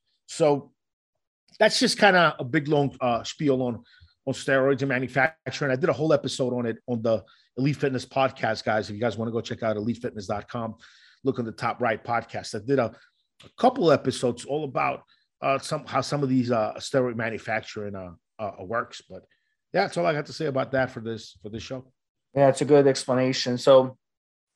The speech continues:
Speaker 2: the next one I'll lead off on: Are there any anabolic steroids that you hate now? So for me, I wanna say I hate,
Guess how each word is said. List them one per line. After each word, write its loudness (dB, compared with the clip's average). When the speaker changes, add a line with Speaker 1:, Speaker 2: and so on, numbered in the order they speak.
Speaker 2:
the 4
next 6
one 8
I'll 8
lead 6
off 6
on: 2
Are 2
there 0
any -6
anabolic 8
steroids 4
that -2
you -4
hate 6
now? -12
So 8
for 4
me, 2
I 8
wanna 8
say 10
I 8
hate, 2